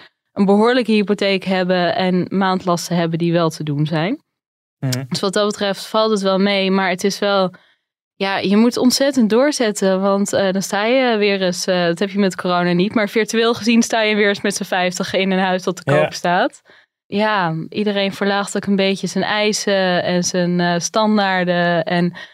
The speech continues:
Speaker 1: we ma-, zijn elkaar ook een beetje gek aan het maken, fomo. Het is wel heel erg moeilijk om ertussen te komen.
Speaker 2: Ja.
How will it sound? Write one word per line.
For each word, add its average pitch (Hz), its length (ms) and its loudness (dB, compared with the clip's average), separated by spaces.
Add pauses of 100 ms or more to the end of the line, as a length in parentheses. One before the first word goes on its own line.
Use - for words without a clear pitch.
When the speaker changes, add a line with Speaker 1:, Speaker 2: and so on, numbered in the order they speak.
(220)
Speaker 1:
we 202 100 -2
ma-, 208 260 2
zijn 196 180 0
elkaar 196 260 0
ook 180 100 -4
een 190 60 0
beetje 180 220 0
gek 226 240 -4
aan 202 80 0
het 190 80 0
maken, 180 300 -2
fomo. 180 640 2 (420)
Het 220 140 -2
is 226 120 2
wel 233 160 2
heel 220 160 2
erg 208 180 -2
moeilijk 202 300 0
om 180 80 -2
ertussen 190 300 -6
te - 60 -20
komen. 156 220 -2
Speaker 2:
Ja. 170 280 -2